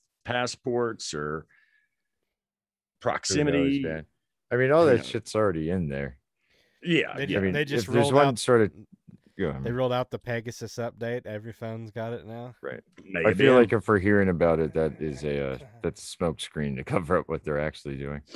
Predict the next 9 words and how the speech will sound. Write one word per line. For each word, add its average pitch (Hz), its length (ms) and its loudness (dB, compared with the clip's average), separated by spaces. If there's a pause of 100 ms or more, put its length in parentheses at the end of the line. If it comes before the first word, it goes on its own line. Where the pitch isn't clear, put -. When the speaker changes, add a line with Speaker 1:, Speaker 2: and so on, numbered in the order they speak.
(500)
Speaker 1:
Yeah. 87 240 -6
Speaker 2:
When's 87 160 -4
the 98 80 -4
last 95 220 0
time 90 220 0
we 78 100 -4
heard 78 300 -4 (1300)
that 92 280 0
country 80 600 -6